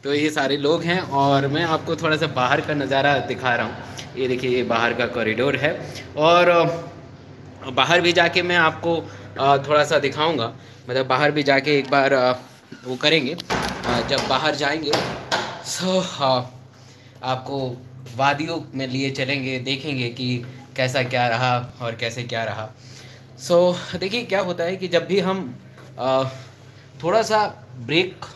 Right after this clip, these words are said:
मिलना चाहिए life में। अगर break मिलता है तो, अ,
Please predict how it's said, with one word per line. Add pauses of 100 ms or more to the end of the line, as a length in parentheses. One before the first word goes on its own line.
(240)
मिलना
चाहिए
life
में। (420)
अगर
break
मिलता
है
तो, (120)
अ,